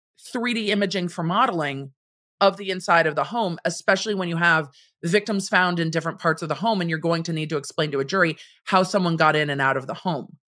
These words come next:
Kelly said, "Well, I'm glad they didn't tear it down." Same. They did not unpause demolition. The families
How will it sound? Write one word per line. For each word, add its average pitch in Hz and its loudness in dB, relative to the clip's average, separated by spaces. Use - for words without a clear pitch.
Kelly 269 4
said, 269 4
"Well, 240 6
I'm 214 2
glad 202 6
they 269 4
didn't 285 0
tear 277 4
it 285 -2
down." 285 4
Same. 190 -6
They 254 2
did 233 -2
not 269 4
unpause 254 2
demolition. 208 -2
The 190 -4
families 208 -2